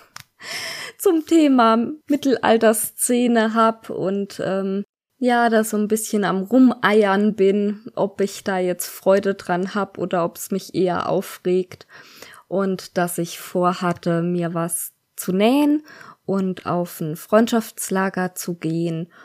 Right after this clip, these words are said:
und, ja, mal wieder so ein bisschen auszuprobieren, was mir vielleicht gut tun könnte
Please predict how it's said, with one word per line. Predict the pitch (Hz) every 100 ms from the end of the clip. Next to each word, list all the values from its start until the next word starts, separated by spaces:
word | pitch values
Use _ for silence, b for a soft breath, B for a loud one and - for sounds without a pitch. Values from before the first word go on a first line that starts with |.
| B B B
und, | - 175 175 165 165 - - _ _
ja, | - 165 170 180
mal | 180 175
wieder | 208 185 180 190 _ B B B
so | - 247
ein | 240
bisschen | 226 220 - 190
auszuprobieren, | 107 185 - - 196 - 185 175 185 180 165 170 185 b _
was | - 180 - -
mir | 180 175
vielleicht | - 175 160 - -
gut | 190 -
tun | - 160 151
könnte | - - 156 156 - 190